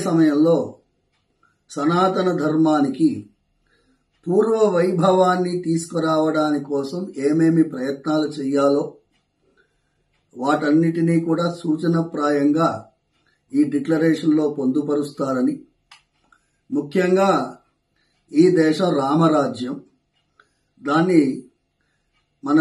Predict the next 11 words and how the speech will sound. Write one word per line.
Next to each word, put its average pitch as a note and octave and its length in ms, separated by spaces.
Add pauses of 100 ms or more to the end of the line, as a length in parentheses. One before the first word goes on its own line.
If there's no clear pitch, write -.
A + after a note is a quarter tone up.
(140)
రాజ్యాంగబద్ధంగా D#3+ 1300 (680)
ఆర్టికల్ E3 600
ట్వంటీ E3 400
సిక్స్లో, C#3+ 460 (880)
ఆర్టికల్ E3+ 520
ట్వంటీ D#3+ 340
సిక్స్ F3+ 280
అనేది D#3+ 480 (840)
రామరాజ్యానికి F3 1300 (140)
పునాదిగా F#3 800
ఉండేటటువంటి D#3+ 880